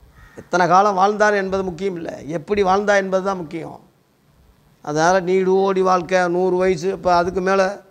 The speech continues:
நூறு வயசுக்கு மேல அவன் இருக்கக்கூடாதா? அதனால தயவு செய்து "பதினாறும் பெற்று பெருவாழ்வு வாழ்வது பரலோகம்தான்." பெருவாழ்வு அங்கதான், இது சிறுவாழ்வு.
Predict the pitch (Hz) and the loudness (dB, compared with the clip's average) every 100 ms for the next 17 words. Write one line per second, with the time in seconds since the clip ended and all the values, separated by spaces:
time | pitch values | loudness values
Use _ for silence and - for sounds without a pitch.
0 | _ _ _ - 180 185 196 180 180 185 | _ _ _ -4 0 2 2 0 -2 0
1 | 196 190 180 180 196 170 156 156 196 180 | 0 -2 -4 -6 -6 -6 -6 -6 -8 -10
2 | 143 - _ _ _ _ - - _ - | -14 -18 _ _ _ _ -20 -20 _ -20
3 | - - - - - - - - - 202 | -20 -20 -20 -20 -20 -20 -20 -20 -18 -10
4 | 190 180 185 208 175 190 208 196 214 214 | -6 0 0 2 2 2 2 0 2 0
5 | 185 170 135 180 196 196 196 180 156 196 | 0 -2 -2 0 2 2 2 -4 -6 -6
6 | 156 185 190 196 202 180 185 185 208 - | -2 -2 0 0 0 -2 -2 -4 -6 -6
7 | 185 370 220 190 196 190 - 170 185 185 | -6 -6 -4 -6 -6 -8 -2 0 2 2
8 | 190 196 180 185 185 165 156 160 190 226 | 2 0 -4 -4 -4 -6 -8 -8 -6 -2
9 | 226 175 156 | -2 -2 -6